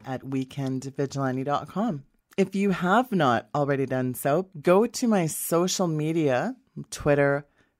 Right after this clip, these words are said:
Facebook, and YouTube. In fact, it's a good idea to sign up for my YouTube videos, as a lot of times, even before the podcast populates, the YouTube video does come out.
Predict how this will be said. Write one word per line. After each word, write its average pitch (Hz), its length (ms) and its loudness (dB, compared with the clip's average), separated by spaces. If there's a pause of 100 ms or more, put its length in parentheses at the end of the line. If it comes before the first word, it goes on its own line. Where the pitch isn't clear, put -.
(160)
Facebook, 143 640 2 (360)
and 156 220 0
YouTube. 165 640 2 (320)
In 160 120 -4
fact, 165 360 4
it's 165 160 -4
a 160 40 -2
good 175 220 0
idea 170 380 2
to 151 100 2
sign 151 380 -2
up 147 160 -4
for 160 100 -4
my 143 160 0
YouTube 147 480 -2
videos, 139 480 0 (160)
as 175 160 2
a 160 60 2
lot 151 200 4
of 208 100 0
times, 151 500 -2
even 196 260 0
before 180 500 2
the 160 180 0
podcast 147 600 0
populates, 143 680 -2 (300)
the 147 140 0
YouTube 135 400 0
video 127 220 -2
does 127 240 -2
come 139 160 -2
out. 131 180 2